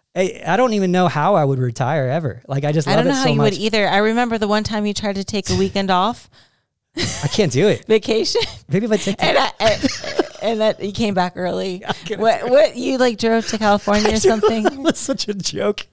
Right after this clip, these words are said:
Speaker 1: I was like, "I'm
Speaker 2: You
Speaker 1: gonna go
Speaker 2: came
Speaker 1: on
Speaker 2: back
Speaker 1: vacation."
Speaker 2: early.
Speaker 1: I haven't, so, so, so you guys know, I've never been on a vacation.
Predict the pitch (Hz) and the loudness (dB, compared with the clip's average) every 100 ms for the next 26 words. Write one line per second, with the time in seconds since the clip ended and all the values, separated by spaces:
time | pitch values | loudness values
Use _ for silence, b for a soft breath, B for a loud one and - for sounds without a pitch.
0 | 339 339 - 220 254 262 262 254 302 233 | -2 0 2 4 4 2 4 4 4 4
1 | 254 269 440 294 359 294 - 214 160 - | 4 6 4 4 6 4 4 4 2 -4
2 | B 180 208 269 262 190 180 180 175 202 | B 0 2 4 4 2 0 2 2 0
3 | 185 - 180 - 214 226 220 180 170 160 | 0 -4 -10 0 2 4 2 4 2 2
4 | 170 220 233 220 196 175 175 156 147 131 | 2 4 4 4 2 2 2 0 0 -4